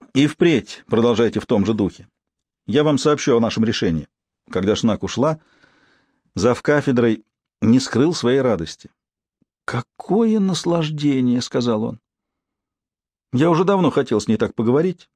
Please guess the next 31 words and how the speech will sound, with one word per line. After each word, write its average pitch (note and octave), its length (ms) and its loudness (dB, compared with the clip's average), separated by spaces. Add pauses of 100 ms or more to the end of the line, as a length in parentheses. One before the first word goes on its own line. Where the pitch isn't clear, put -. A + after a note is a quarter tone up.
(580)
но E3 220 -6
вы D#3+ 120 -2
же C3+ 80 0
знаете, B2 320 0
нам D3+ 260 0
нужно C3 240 2
соблюдать B2+ 520 0
осторожность C#3 760 0
со A#2 120 -6
студентами. F#2+ 580 -4 (400)
Того C#3+ 240 -2
и E3 80 0
гляди, C#3 300 0
накатают C#3 480 2
жалобу D#3 460 2
в - 80 -8
попечительский A#2+ 560 -6
совет. A2 340 0 (640)
Но D#3 120 -2
деньги G3 460 0
все - 280 -2
еще F#3 180 -2
дают F3+ 340 0
кое-какую B2 440 0
власть. G#2+ 300 -2 (300)
Где E3+ 260 0
вы B3 120 2
научились A#3+ 460 0
укрощать G#3 440 0
диких C#3 260 -2
зверей?" C3+ 320 0